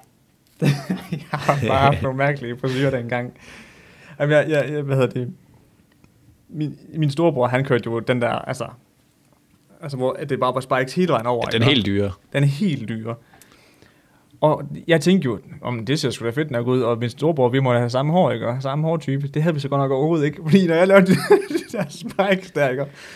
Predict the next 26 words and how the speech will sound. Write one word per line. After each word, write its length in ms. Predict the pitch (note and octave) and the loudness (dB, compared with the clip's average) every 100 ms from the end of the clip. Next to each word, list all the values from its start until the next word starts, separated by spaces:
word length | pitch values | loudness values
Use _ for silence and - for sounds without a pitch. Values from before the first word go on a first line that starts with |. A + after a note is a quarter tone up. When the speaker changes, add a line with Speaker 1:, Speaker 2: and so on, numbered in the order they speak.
| - - - - | -20 -20 -20 -10
Speaker 1:
Så 140 | - G3+ | -2 2
efter, 500 | G#3+ - C3+ C3 B2+ | 2 2 0 2 2
um, 360 | B2 B2+ C3 C3 - | -2 -4 -6 -8 -10
altså, 120 | D3 | -6
det 100 | D3+ | 0
var 60 | C#3+ | 0
fandme 240 | C#3 D#3+ | 0 0
lige 120 | D3+ D3 | 0 0
meget, 140 | B2 | 0
hvor 120 | A#2 | -2
meget 180 | A#2+ B2 | 0 0
af 60 | A#2 | 0
det 100 | A#2 | 0
der 60 | |
I 160 | B2 C3+ | 0 -2
D 80 | A#2+ A#2 - - - - - D3 | -4 -10 -12 -16 -18 -16 -12 -2
voks, 180 | C#3+ C3+ | 0 0
jeg 60 | C3 | -2
puttede 280 | B2 B2+ | -4 -2
i. 180 | C3 G2+ - - - - - | -4 -6 -14 -20 -20 -20 -14
Titanium. 680 | C3+ D#3 D#3 D3 B2+ A#2+ - _ _ - | -6 0 0 0 -6 -16 -20 _ _ -4
Så 100 | C#3 | 4
holdt 220 | D#3 D3+ | 4 4
det 80 | A#2+ | 0
fandme 320 | C3 C#3+ C3 | 0 0 0
ikke. 200 | C#3 C#3 | -2 -4